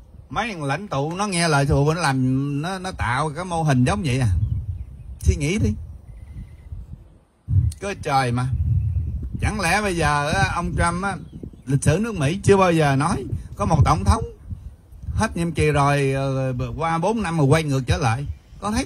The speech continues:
chuyện đó có lạ không? Lần đầu tiên nước Mỹ là có chuyện đó. Sư phụ ngày đầu tiên bao nhiêu clip lên coi ngày giờ đi. Ông Trump quay lại mà. Là vì cái nước mà, nếu không, sư phụ mà không nói á,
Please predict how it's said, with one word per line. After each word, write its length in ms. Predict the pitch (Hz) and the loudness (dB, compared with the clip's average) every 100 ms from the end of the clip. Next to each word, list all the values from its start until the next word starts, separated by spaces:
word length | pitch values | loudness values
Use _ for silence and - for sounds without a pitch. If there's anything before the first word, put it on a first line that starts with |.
| - | -2
chuyện 140 | 175 | -4
đó 80 | 233 | -2
có 120 | 240 | -2
lạ 240 | 180 131 185 | -2 -2 -4
không? 100 | 190 127 - - - - - - - - - | -6 -6 -8 -16 -18 -18 -18 -20 -18 -18 -14
Lần 220 | 123 151 175 | -6 -4 0
đầu 200 | 185 190 | -2 2
tiên 320 | 208 208 202 | 2 2 0
nước 160 | 233 | -2
Mỹ 140 | 165 190 | -2 -2
là 140 | 185 | -2
có 140 | 175 214 | -4 2
chuyện 260 | - 139 | 2 2
đó. 140 | 175 254 - - - | -6 -12 -16 -20 -8
Sư 160 | - 190 | 2 4
phụ 140 | 196 | 4
ngày 200 | 190 175 | 0 4
đầu 200 | 175 175 | 4 4
tiên 360 | 180 208 190 165 | 4 2 2 -2
bao 160 | 180 202 | 0 2
nhiêu 180 | 208 196 | 2 2
clip 300 | 208 233 - | 2 2 2
lên 340 | 180 196 185 | -2 -2 -6
coi 220 | 180 185 | -8 -6
ngày 260 | 185 156 143 | -4 -4 -2
giờ 200 | 139 139 | -2 -2
đi. 100 | 165 160 - - _ | -6 -12 -16 -20 _
Ông 160 | 214 220 | -6 -4
Trump 240 | 202 208 | -4 -4
quay 100 | 220 | -4
lại 240 | 185 160 208 | -2 -2 -2
mà. 180 | 185 180 - - - - - - - _ | -4 -10 -18 -20 -20 -20 -20 -20 -20 _
Là 100 | 151 165 | -2 2
vì 240 | 170 170 | 4 4
cái 120 | 156 226 | 4 6
nước 220 | 403 - | 6 2
mà, 100 | 170 190 170 - 269 - - | 0 -2 -6 -12 -16 -16 -2
nếu 180 | 180 247 | 0 2
không, 500 | 208 214 214 185 170 - | 2 2 0 -4 -12 -4
sư 80 | 196 | -2
phụ 80 | 156 | -2
mà 100 | 156 | -4
không 260 | 143 196 202 | -4 -4 -2
nói 240 | 220 226 | -2 -4
á, 80 | 143 | -10